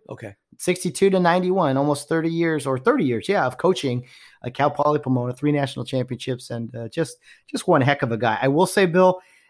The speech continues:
Speaker 2: uh, he won over a thousand games as a baseball coach, but unfortunately his football record wasn't great. He was seventeen,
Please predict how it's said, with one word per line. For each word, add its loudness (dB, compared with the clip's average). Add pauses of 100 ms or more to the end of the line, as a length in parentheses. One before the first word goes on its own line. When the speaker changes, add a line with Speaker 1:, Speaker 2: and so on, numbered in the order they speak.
(140)
Speaker 2:
uh, 4
he 4
won 6
over 4
a 4
thousand 2
games 0
as -4
a -6
baseball -4
coach, -10
but -6
unfortunately -6
his -6
football 0
record 0
wasn't 0
great. 0
He 2
was 2
seventeen, 2